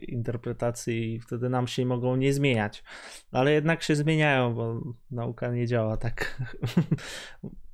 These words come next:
Nie wiem, czy ktoś by dzisiaj tak trzymał się kurczowo. O, natomiast to, to jest oczywiście bardziej skomplikowane zagadnienie, s-, czy, czy co to znaczy, że jest jakieś lepsze wyjaśnienie, albo prostsze,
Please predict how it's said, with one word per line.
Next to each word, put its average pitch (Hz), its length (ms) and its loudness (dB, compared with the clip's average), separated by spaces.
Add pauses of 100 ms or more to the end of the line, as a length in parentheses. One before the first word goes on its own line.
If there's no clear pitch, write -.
(560)
Nie 127 140 0
wiem, 113 140 2
czy 117 120 -6
ktoś 120 240 -2
by 117 100 0
dzisiaj 117 380 2
tak - 300 -6
trzymał 113 420 -2
się 107 160 -6
kurczowo. 113 520 -2 (200)
O, 107 640 -2
natomiast 170 500 2
to, 190 100 2
to 196 160 4
jest 190 160 4
oczywiście 185 360 2
bardziej 160 240 4
skomplikowane 151 720 4
zagadnienie, 131 880 4 (500)
s-, - 320 -14 (120)
czy, - 280 -12
czy - 240 -8
co 123 160 -2
to 120 160 -2
znaczy, 117 460 0
że 110 260 0
jest 113 240 -2
jakieś 113 300 -8
lepsze 113 280 -2
wyjaśnienie, 107 640 -2
albo 110 300 -6
prostsze, 110 480 -4